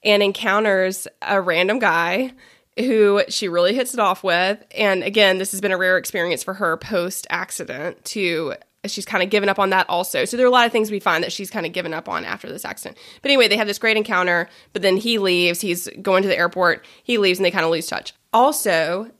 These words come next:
she has an ailing grandmother who is an amazing character. That was another thing I just absolutely loved about the story. So her mom, her grandmother is this amazing, amazing character, but she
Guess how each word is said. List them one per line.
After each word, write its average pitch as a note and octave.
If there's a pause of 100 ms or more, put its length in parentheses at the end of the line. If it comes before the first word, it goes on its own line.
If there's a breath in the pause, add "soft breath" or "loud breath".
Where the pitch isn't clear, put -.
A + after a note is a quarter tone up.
she A3+
has F3
an F#3 (380)
ailing A#3+
grandmother F#3 (800)
who B3+
is G#3+
an G#3+
amazing G#3
character. E3+
That F3+
was G#3
another G3+
thing G3
I F3
just F#3 (100)
absolutely B3+
loved G3
about G3
the -
story. F3
So G#3+
her A3
mom, B3
her A#3+
grandmother C4
is A3+
this G#3
amazing, A3
amazing G#3
character, F3 (460 loud breath)
but -
she A#3+